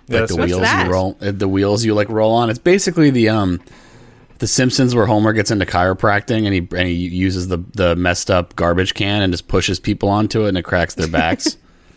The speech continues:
Speaker 1: Um,
Speaker 2: Mm-hmm.
Speaker 1: it's kinda like that,
Speaker 3: Okay,
Speaker 1: but it's like,
Speaker 3: it's like
Speaker 1: it's
Speaker 3: a,
Speaker 1: like
Speaker 3: it's like a foam roller but bigger, right?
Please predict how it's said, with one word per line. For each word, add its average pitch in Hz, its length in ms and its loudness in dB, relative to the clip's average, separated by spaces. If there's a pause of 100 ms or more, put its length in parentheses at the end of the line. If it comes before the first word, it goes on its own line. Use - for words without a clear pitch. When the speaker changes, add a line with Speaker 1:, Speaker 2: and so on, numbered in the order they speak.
(120)
Speaker 1:
Um, 85 500 -2 (420)
Speaker 2:
Mm-hmm. 110 160 -4
Speaker 1:
it's 107 160 -4
kinda 127 260 0
like 92 160 0
that, 87 160 0
Speaker 3:
Okay, 294 120 -2
Speaker 1:
but 214 60 2
it's - 80 -2
like, 127 160 0
Speaker 3:
it's 392 140 0
like 480 120 2
Speaker 1:
it's 427 100 2
Speaker 3:
a, - 40 2
Speaker 1:
like 285 80 -2
Speaker 3:
it's 359 140 -4
like 440 140 0
a 381 80 0
foam 262 340 2
roller 214 300 2
but 180 160 -6
bigger, 165 340 -6
right? 160 300 -10